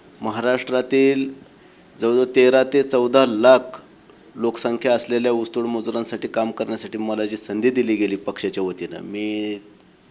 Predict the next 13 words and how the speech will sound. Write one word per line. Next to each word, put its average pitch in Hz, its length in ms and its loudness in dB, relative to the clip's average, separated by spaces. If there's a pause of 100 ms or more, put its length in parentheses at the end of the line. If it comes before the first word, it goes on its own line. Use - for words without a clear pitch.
पहिल्यांदा 101 320 0
पक्षाचे 107 440 -6
आभार 104 300 0
मानतो. 104 420 -6 (600)
आमच्या 98 240 -6
पक्षाचे 107 640 0
राष्ट्रीय 107 380 -2
अध्यक्ष 107 460 0
प्राचार्य 110 720 -2
सुकुमार 107 380 -6
कांबळे 107 380 0
सर 107 200 -4
असतील, - 400 -10